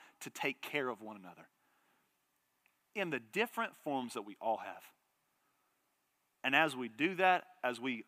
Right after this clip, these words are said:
hold on to that, as we grasp on that, we, we begin to show people what the true family of light looks like. The church gets a bad rap, like Pastor Ash was talking about a few weeks ago, because w-,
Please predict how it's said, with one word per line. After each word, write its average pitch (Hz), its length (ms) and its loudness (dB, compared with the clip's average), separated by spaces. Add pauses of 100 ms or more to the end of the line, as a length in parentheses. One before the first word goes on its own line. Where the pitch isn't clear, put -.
hold 180 280 -2
on 170 140 2
to 175 60 -2
that, 175 220 8
as 123 100 -10
we 120 100 -4
grasp 131 380 6
on 160 60 -2
that, 156 180 2 (280)
we, 156 200 -4
we 160 120 -2
begin 143 440 0
to 160 80 -2
show 156 320 2
people 123 240 -4
what 123 160 -2
the 113 60 -8
true 151 280 -2
family 120 360 -6
of 101 100 -12
light 101 240 -4
looks - 240 -12
like. 78 220 -18 (1700)
The 120 80 -6
church - 540 0 (1500)
gets 156 220 0
a 131 60 4
bad 120 360 6
rap, 139 260 4 (640)
like 113 180 -2
Pastor 131 300 0
Ash 127 120 0
was - 100 -18
talking 117 120 -6
about 104 100 -8
a - 20 -20
few 117 100 -12
weeks 120 180 -10
ago, - 140 -16 (1800)
because 123 340 -2
w-, 110 180 -14